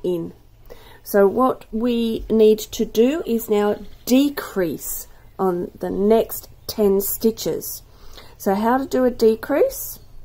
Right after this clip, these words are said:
First of all, bring your stitch marker up. Put it in the last stitch of that row you've just finished. And for a decrease, we're yarn over, go into that next stitch,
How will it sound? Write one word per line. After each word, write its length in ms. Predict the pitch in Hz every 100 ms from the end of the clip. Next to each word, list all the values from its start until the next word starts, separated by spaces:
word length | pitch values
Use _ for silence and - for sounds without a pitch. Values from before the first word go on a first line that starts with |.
| - - - -
First 220 | 285 285
of 80 | 190
all, 240 | 226 - - - -
bring 160 | 202 196
your 80 | 180
stitch 260 | - 233
marker 320 | 196 175 170 190
up. 220 | 381 - - - - - - - - - - - - - - - - - - - - - - - - - - - - - - - -
Put 160 | 220
it 120 | 208 202
in 160 | 196
the 80 | 190
last 380 | 180 185 190 -
stitch 340 | - 190 190 -
of 260 | 180 170 -
that 200 | 180 175
row 180 | 180
you've 260 | 180 170 -
just 280 | 175 - -
finished. 480 | 247 359 - - - - - - - - - -
And 260 | - 247 262
for 180 | 349 339
a 60 |
decrease, 760 | 330 277 269 - 294 403 - -
we're 140 | 226 220
yarn 360 | 220 226 311
over, 460 | 254 220 240 330 - - - - -
go 260 | 196 202 -
into 640 | 220 240 277 - 277 262
that 340 | 247 226 - -
next 300 | 220 214 -
stitch, 580 | - 220 277 - -